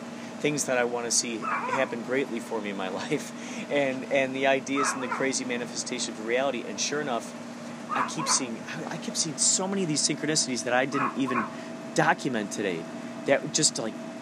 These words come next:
just lined right up. And I was just like, "Oh my God, this is so crazy." It just kept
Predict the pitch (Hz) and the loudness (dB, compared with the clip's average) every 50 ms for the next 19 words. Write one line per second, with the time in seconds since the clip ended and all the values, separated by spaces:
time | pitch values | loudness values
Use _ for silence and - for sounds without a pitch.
0 | - - - - - - - - - - - 117 120 127 139 151 156 170 180 175 | -10 -10 -10 -8 -4 0 2 2 2 2 2 2 2 4 4 4 6 4 4 2
1 | 160 135 131 143 151 156 156 156 143 123 120 110 95 80 - 120 120 - - - | 2 2 2 4 4 4 4 2 2 0 0 -2 -2 -2 -2 -2 -4 -4 -4 -6
2 | - 135 120 - - - 170 185 185 156 143 156 160 160 156 - - 147 135 - | -6 -6 -6 -6 -8 -6 -6 -6 -6 -4 -2 0 0 0 0 0 0 2 2 2
3 | - 147 139 139 - - 175 202 240 220 - - - - - 1017 - - - - | 2 2 0 0 -2 0 0 0 0 0 -2 -2 0 2 2 2 2 0 -4 -4
4 | - 554 - - - - 147 165 - - 175 156 | -2 -2 -2 -2 -2 0 2 2 4 4 2 0